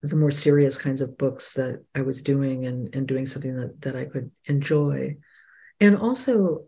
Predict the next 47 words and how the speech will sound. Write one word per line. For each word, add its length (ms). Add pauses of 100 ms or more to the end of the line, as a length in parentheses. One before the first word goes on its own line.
you 120
know, 80
I 60
think 180
again, 640
and 140
again, 240
going 180
back 120
to 60
that 180
blue 200
chapter, 380
which 160
was 120
so 80
central 280
to 80
me, 180 (1500)
um, 520 (1600)
learning 420
through 180
this 200
book, 460
reminding, 500
you 80
know, 80
I 40
think 200
when 400
you 340 (160)
are 340 (100)
a 80
professional 580
writer, 420
when 140
you 80
make 240
your 100
living 300
doing 300
this, 460 (1200)
you 160
can 220
lose 400
some 300
things 520